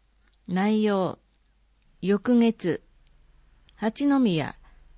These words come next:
山寺参籠に先立ち、姫君たちの今後の生き方について訓戒。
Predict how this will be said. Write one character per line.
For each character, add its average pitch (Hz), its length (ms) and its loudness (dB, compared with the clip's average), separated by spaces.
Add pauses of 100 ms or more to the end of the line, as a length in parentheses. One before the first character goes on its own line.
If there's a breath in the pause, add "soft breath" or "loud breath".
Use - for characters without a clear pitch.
(100)
山 226 340 2
寺 254 280 2
参 226 320 0
籠 233 180 2
に 226 160 4
先 208 340 -6
立 180 440 -2
ち、 - 20 -20 (460 soft breath)
姫 254 280 2
君 269 280 2
た 269 160 -2
ち 202 140 -4
の 151 340 -2
今 233 260 2
後 254 120 4
の 247 160 4
生 214 160 -2
き - 60 -14
方 254 280 0
に 240 160 2
つ 254 160 -4
い 214 140 -2
て - 400 -4
訓 208 300 0
戒。 - 380 -6